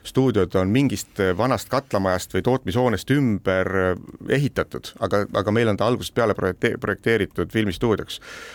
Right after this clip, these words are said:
Ja noh, kus see tähtis on, on see, et, et see, äh, helikindlus näiteks ja inimeste liikumine näiteks, et kui sul on mitu erinevat, äh, stuudiot, äh, siis, äh, et seal paralleelselt saaks koos olla erinevad projektid sees niimoodi, et näitlejad omavahel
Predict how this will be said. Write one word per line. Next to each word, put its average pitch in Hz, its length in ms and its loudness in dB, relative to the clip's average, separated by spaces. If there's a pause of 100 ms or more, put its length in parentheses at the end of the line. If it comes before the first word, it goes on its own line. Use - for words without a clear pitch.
(180)
Ja 101 100 2
noh, 113 160 0
kus 131 160 0
see 110 120 0
tähtis 139 360 0
on, 101 160 4
on 101 200 2 (120)
see, 131 160 2
et, - 120 -6 (100)
et 95 100 -2
see, 101 220 2
äh, - 1300 -2
helikindlus 123 600 2
näiteks 104 480 -2
ja 101 120 2 (200)
inimeste 110 400 0
liikumine 98 460 0
näiteks, 104 260 -4
et 95 80 -8
kui 98 140 -6
sul 104 100 0
on 101 160 2
mitu 131 320 0
erinevat, 101 460 0 (100)
äh, 92 80 2
stuudiot, 127 540 0 (100)
äh, 92 220 2 (100)
siis, 92 220 -6 (160)
äh, 92 240 2 (580)
et 104 160 -2
seal 104 160 2
paralleelselt 127 480 0
saaks - 160 -8
koos 127 240 2
olla 101 240 4
erinevad 110 300 0
projektid 127 340 -2
sees 117 220 0
niimoodi, 120 340 2
et - 160 -6
näitlejad 117 320 -2
omavahel 92 720 2